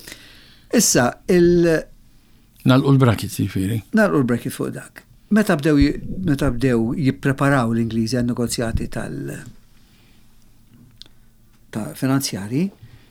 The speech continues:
Speaker 1: nibdew naraw x'kellhom f'moħħhom huma qalu. Qalu wara, qalu nafu x'inhuwa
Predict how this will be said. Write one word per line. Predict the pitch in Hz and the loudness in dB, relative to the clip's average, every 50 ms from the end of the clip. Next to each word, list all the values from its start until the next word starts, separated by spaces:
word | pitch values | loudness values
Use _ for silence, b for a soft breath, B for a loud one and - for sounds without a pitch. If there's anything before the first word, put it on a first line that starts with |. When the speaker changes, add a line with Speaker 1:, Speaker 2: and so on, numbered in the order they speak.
| b b b b b b - | b b b b b b -2
Speaker 1:
nibdew | 247 233 180 185 175 160 | 0 2 4 4 4 4
naraw | 151 139 127 - | 4 2 2 0
x'kellhom | - - 180 160 165 156 | 0 0 2 2 2 0
f'moħħhom | 139 - 165 151 - - 113 104 - | 0 -2 -4 -4 -4 -8 -10 -10 -10
huma | - - - - - | -10 -10 -10 -10 -10
qalu. | 151 - 180 123 131 151 185 - b b b b b b b b b b | -10 -10 -6 -4 -4 -4 -4 -8 b b b b b b b b b b
Qalu | b 180 180 185 180 | b 0 2 4 4
wara, | 156 127 113 107 - - | 4 2 2 0 -2 -2
qalu | 135 139 139 139 135 131 120 127 135 139 - _ - - - - _ _ _ _ - _ - | -2 0 0 0 0 0 -2 -4 -8 -12 -16 _ -20 -20 -20 -20 _ _ _ _ -20 _ -10
nafu | - 180 139 139 127 - 127 | -4 -2 0 0 0 -2 -4
x'inhuwa | - - 127 135 127 120 120 117 | -2 0 0 2 2 2 0 0